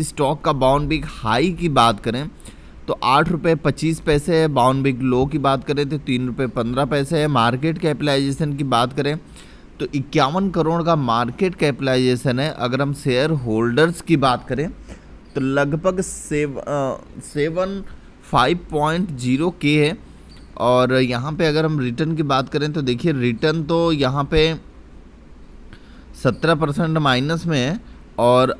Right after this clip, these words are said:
अभी एक मंथ ही पहले, मतलब एक मंथ में, इस करंट मंथ में इसने लगभग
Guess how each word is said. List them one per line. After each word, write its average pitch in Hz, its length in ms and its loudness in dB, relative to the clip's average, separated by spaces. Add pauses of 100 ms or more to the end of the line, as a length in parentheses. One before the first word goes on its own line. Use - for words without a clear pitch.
अभी 165 440 0
एक 165 300 0
मंथ 143 360 -4
ही 175 100 0
पहले, 120 560 2
मतलब 120 400 -2
एक 127 160 0
मंथ 143 300 -2
में, 135 340 -4 (340)
इस 139 180 -6 (100)
करंट 135 320 2
मंथ 123 240 0
में 135 360 -6 (100)
इसने 139 320 -4
लगभग 135 440 0